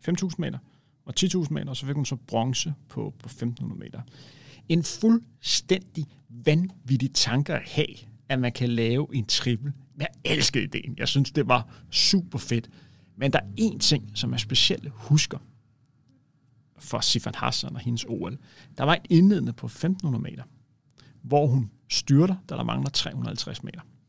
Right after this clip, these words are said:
Og hun skal, jeg mener, det er top fem eller sådan noget for, for at gå videre. Og man kan godt se, at hun slår sig. Der går et brøkdel sekunder, så er hun op, og så ligger hun bare og henter den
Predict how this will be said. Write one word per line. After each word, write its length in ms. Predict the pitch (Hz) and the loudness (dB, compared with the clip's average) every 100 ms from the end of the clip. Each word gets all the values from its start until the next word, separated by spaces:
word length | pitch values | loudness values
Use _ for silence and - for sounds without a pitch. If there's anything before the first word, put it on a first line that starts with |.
| _ _ - | _ _ -10
Og 100 | 107 | -4
hun 120 | 127 | 0
skal, 360 | - - 110 113 | 2 2 0 -2
jeg 100 | - - | -8 -8
mener, 200 | 107 104 | -6 -6
det 100 | 110 | -4
er 40 | |
top 180 | - 113 | -6 -6
fem 260 | - 147 107 | -4 -4 -4
eller 160 | - | -10
sådan 100 | - | -10
noget 100 | 104 | -10
for, 200 | - 110 - | -8 -10 -10
for 140 | - | -10
at 60 | 113 | -8
gå 120 | 113 | -6
videre. 280 | 110 113 113 - - _ _ - | -4 -6 -6 -12 -20 _ _ -14
Og 140 | - | -4
man 100 | 120 | -4
kan 60 | - | 0
godt 200 | 120 - | 0 0
se, 100 | 113 | -2
at 60 | |
hun 120 | 101 117 | -2 -4
slår 260 | - - | -4 -6
sig. 160 | - 120 - _ _ _ - - - - _ _ _ _ _ _ _ _ _ | -8 -14 -16 _ _ _ -20 -20 -20 -20 _ _ _ _ _ _ _ _ _
Der 80 | 135 | 0
går 360 | 127 165 - - _ _ _ _ _ _ _ _ _ _ - - - - | 6 6 6 -2 _ _ _ _ _ _ _ _ _ _ -20 -20 -12 -6
et 120 | 120 | 0
brøkdel 440 | 143 165 - 117 | 6 6 4 -2
sekunder, 400 | - 117 - 123 | -2 -4 -6 -6
så 140 | 117 127 | -6 -6
er 20 | |
hun 120 | 110 | -4
op, 200 | 117 - | -4 -6
og 100 | 113 | -4
så 120 | - 113 | -4 0
ligger 240 | 123 135 | -2 -2
hun 140 | 131 | -4
bare 140 | 107 107 | -6 -6
og 80 | 113 | -4
henter 280 | - 131 135 | 0 0 -2
den 160 | - | -8